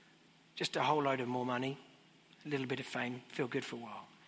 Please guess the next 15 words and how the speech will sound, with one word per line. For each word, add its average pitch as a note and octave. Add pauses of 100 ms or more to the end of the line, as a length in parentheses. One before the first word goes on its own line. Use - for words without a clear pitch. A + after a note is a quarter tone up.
(140)
Won't D#3+
satisfy -
your B2
deepest A#2+
longings. A#2+
And C#3+
that's C#3+
why C3
C C#3
S -
Lewis C3
put C3
it -
pretty D3
strong. G#3+